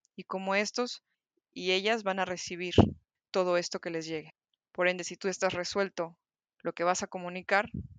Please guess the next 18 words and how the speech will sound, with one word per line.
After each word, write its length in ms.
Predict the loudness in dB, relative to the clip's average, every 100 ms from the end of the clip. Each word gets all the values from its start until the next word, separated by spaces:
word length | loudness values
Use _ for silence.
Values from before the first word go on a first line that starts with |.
| -20 _ _ _ _ _ _
son 460 | -4 -2 -2 -6 -18 _ _ _ _
eso, 420 | -4 -4 -4 -12 _ _ _ _ _ _ _ -2
como 380 | -2 0 0 0
los 200 | -2 -4
cómos, 520 | -2 -2 -2 -8 -12 -12
los 200 | -10 -6
qués. 440 | -4 -4 -6 -10 -14 -14
Y 100 | -12
entonces 500 | -10 -8 -8 -8 -8
los 160 | -8 -6
niños, 440 | -8 -6 -8 -10
las 180 | -14 -12
niñas 480 | -10 -8 -10 -12 -18 _ _ _ _ _ _ _ -2
van, 320 | 0 0 -4
van 220 | -6 -2
a 40 | -2
recibir 340 | -4 -2 0
respuestas. 880 | 4 4 4 2 2 -6 -12 -14